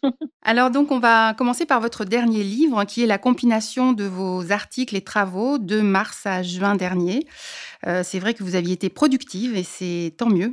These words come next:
Speaker 2: pour la circulation de l'information. Qu'y a-t-il à dire de plus important à nos auditeurs sur ce confinement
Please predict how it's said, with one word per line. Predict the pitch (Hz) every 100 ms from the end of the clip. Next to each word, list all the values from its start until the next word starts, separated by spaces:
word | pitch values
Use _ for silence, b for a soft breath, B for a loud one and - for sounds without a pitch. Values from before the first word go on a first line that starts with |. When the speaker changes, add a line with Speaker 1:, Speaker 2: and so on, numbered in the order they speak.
| -
Speaker 2:
pour | 190
la |
circulation | 170 180 185 175 -
de | 214
l'information. | 180 214 196 170 - 254 311 B B B B B B _ _
Qu'y | - 294
a-t-il | 269 294 247
à | 196
dire | 214 254
de | 196
plus | - 277 254
important | 220 196 - 240
à | 208
nos | 180 170
auditeurs | 170 220 202 196 190 180 165 -
sur | 175 170
ce | 165
confinement | 160 254 233 - 190 190 196